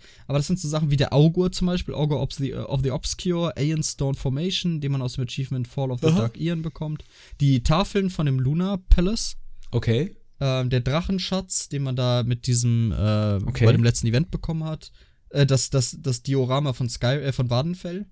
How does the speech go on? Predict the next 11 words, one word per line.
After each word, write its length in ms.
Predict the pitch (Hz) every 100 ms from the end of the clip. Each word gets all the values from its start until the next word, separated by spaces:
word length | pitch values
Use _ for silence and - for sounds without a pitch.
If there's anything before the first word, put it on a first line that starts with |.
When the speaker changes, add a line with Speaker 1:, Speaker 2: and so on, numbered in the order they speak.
| _ _ _ _ _ -
Speaker 1:
Solche 280 | 127 123
Sachen. 140 | 120 92
Speaker 2:
Okay, 320 | 131 131 120 -
ah, 120 | 175
okay, 300 | 175 - 123
okay. 220 | 107 -
Also 240 | 113 131 143
wirklich 220 | 165 147
so, 200 | 151 135
so 160 | 131 127
Achievement-Sachen. 600 | 123 165 147 - -